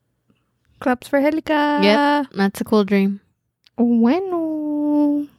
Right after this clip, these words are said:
Speaker 3: Yeah.
Speaker 2: That's pretty cool. I always felt like, um, I would find happiness in being, um, I feel like 'cause to live in a van or a tiny house, you kinda have to be a little bit minimalistic and multi-purpose things.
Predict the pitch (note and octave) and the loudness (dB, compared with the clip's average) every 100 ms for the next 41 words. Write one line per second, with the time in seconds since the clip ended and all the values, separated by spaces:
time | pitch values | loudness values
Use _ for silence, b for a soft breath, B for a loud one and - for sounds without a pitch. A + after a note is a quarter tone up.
0 | _ _ _ _ _ _ A#3 A3+ A3 A3 | _ _ _ _ _ _ 0 2 2 0
1 | - _ _ _ _ _ _ _ _ - | -6 _ _ _ _ _ _ _ _ -2
2 | A#3 C4 B3 A#3+ A3 G3+ - G3 G#3+ G#3+ | 0 0 0 0 0 -2 0 4 4 2
3 | - G3+ F3 F3+ F3+ F3 E3+ E3 E3 - | 0 0 0 -2 0 0 0 -2 -6 -6
4 | F#3 F#3 F#3 F#3 F3+ F3+ F3 F3+ - - | -4 -2 -4 -4 -4 -4 -4 -6 -10 -8
5 | E3+ F3 F3+ F3+ F3 E3+ E3+ - D#3+ F3 | -6 -4 -4 -2 -4 -6 -10 -10 -10 -10
6 | F3+ F#3 - _ _ _ B B B B | -12 -14 -18 _ _ _ B B B B
7 | - G#3+ A#3+ A3+ A3 G3 - G3 F#3+ F3+ | -2 2 2 2 2 0 -2 -2 0 0
8 | E3+ E3+ E3+ E3+ E3+ G#3+ A3 - F#3 F3 | 0 0 0 -2 -2 2 2 2 -4 -4
9 | F3+ E3 F#3+ - - F#3 - F3+ F3 - | -4 -4 -6 -10 -8 -4 0 0 0 -2
10 | F3 E3+ F3 E3+ E3+ F3 E3+ E3 F3 - | -2 2 2 2 0 0 0 0 -2 0
11 | F#3+ - F3 E3+ F3+ B B B B G#3 | -2 -2 -6 -6 -8 B B B B 0
12 | G#3 G3 G#3 G3 G3+ - G3+ G3+ G#3 - | 2 2 2 2 0 0 0 0 -2 -6
13 | - | -16